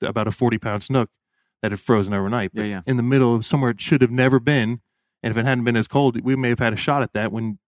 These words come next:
Speaker 1: you just never anticipate that at all. So to me, that's the best thing about that power fishing. You just never know. It could be a cobia, it could be a snook, it could be a shark.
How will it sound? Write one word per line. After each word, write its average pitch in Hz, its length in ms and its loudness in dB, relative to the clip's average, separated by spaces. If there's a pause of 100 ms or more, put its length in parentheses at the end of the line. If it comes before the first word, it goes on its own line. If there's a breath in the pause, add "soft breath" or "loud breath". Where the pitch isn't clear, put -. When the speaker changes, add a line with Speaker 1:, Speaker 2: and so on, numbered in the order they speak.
(120)
Speaker 1:
you 131 160 -4
just 117 200 2
never 107 480 0
anticipate 107 500 -4
that 95 140 -6
at 92 60 -2
all. 90 200 -2
So 107 160 -4
to 127 140 -4
me, 160 120 4
that's 131 220 2
the 117 80 -8
best 110 300 -2
thing 110 140 -4
about 98 300 -2 (480)
that 95 120 -8
power 92 240 -6
fishing. 98 280 -10
You 107 100 -4
just 95 180 -8
never 92 200 -4
know. 90 200 -8
It 104 100 -10
could 107 100 -12
be 104 80 -4
a 95 60 -4
cobia, 104 380 -2
it - 80 -10
could 101 100 -6
be 98 80 -4
a 95 60 -4
snook, 101 320 -6
it - 40 -20
could 101 80 -16
be 95 60 -6
a 95 60 -6
shark. 92 380 -4